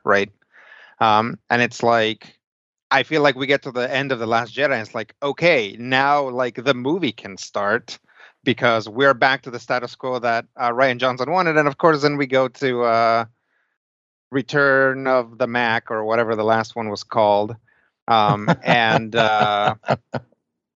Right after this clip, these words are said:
Speaker 1: and, you know, of course, the status quo set up by The Last Jedi is immediately undone.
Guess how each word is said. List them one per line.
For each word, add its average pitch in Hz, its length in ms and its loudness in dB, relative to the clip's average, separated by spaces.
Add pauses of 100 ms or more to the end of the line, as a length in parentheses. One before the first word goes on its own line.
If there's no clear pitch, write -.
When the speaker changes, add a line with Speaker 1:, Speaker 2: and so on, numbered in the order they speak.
(220)
Speaker 1:
and, 123 420 -2 (180)
you 131 120 0
know, 117 160 0
of 123 200 2
course, 147 260 0 (100)
the 135 280 -2
status 143 420 0
quo 127 560 0
set 131 280 0
up 123 120 2
by 127 140 0
The 117 60 -2
Last 117 180 0
Jedi 117 180 -4
is 107 120 -6
immediately 117 640 -2
undone. 101 640 -6